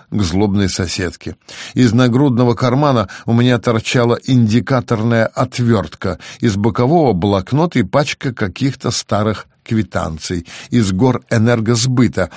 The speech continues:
представился я хозяйке и прошёл в комнату, не спрашивая разрешения. "Проверяем электропроводку и все розетки", пояснил я. "Требования пожарной инспекции". Хозяйка, как я и ожидал, моментально смирилась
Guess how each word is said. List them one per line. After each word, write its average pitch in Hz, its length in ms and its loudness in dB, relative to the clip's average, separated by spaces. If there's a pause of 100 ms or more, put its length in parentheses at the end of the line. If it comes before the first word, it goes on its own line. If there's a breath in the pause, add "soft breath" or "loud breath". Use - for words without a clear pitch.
(140)
представился 113 680 0
я 98 120 0
хозяйке 131 600 0 (200 loud breath)
и 180 100 2
прошёл 113 500 0
в - 100 -12
комнату, 139 580 0 (140 loud breath)
не 156 140 2
спрашивая 98 640 -2
разрешения. 90 800 -2 (300 loud breath)
"Проверяем 123 640 2
электропроводку 120 960 0
и 117 40 2
все 120 200 0
розетки", 107 560 0
пояснил 101 560 -2
я. 90 240 0 (240 loud breath)
"Требования 139 540 2
пожарной 113 720 2
инспекции". 92 880 -2 (460)
Хозяйка, 127 540 0
как 90 280 -6
я 101 100 2
и 98 100 2
ожидал, 90 560 0 (200 loud breath)
моментально 104 720 2
смирилась 139 680 2